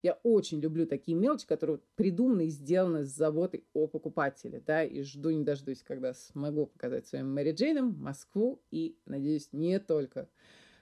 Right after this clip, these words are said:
Прекрасная пара для тех, кто любит гулять. Итак, друзья, запоминайте, запоминайте даты, м, предпраздничных акций в Мега с десятого по двадцать третье февраля и с двадцать четвертого февраля по восьмое марта.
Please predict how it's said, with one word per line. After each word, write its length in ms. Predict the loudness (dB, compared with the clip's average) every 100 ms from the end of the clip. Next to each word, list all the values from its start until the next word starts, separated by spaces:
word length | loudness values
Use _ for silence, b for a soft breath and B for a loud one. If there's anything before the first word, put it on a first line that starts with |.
| b -4
Прекрасная 560 | 0 2 0 -2 -10
пара 320 | 0 0 0 -2
для 160 | -2
тех, 200 | -2 -4
кто 140 | -2 -2
любит 380 | -2 -2 -4
гулять. 460 | 0 0 0 -4 _ _ b b b b 0
Итак, 300 | 4 4 2
друзья, 340 | -4 -4 -4 -4
запоминайте, 760 | -2 2 2 4 2 -2 -8 -16
запоминайте 480 | -4 0 0 0
даты, 320 | -2 -2 -4 -18 -20 -20 -20 -14
м, 500 | -8 -8 -6 -8 -6
предпраздничных 760 | -4 -2 2 2 2 -2 -4 -8 -2
акций 340 | -2 -2 -6
в 60 | -2
Мега 440 | -2 -2 -4 -10 -16
с 80 | -2
десятого 640 | -2 2 2 2 0 -6 -2
по 140 | 0 2
двадцать 300 | 2 0 -2
третье 280 | -6 -6
февраля 520 | -8 -2 2 4 2 -2 0
и 220 | 2 2
с 60 | 0
двадцать 340 | 0 0 -2 -2
четвертого 360 | 0 0 -2
февраля 480 | -4 0 4 4 0 _
по 160 | 2 4
восьмое 380 | 4 2 2 4
марта. 640 | 2 0 -2 -4 -8 -16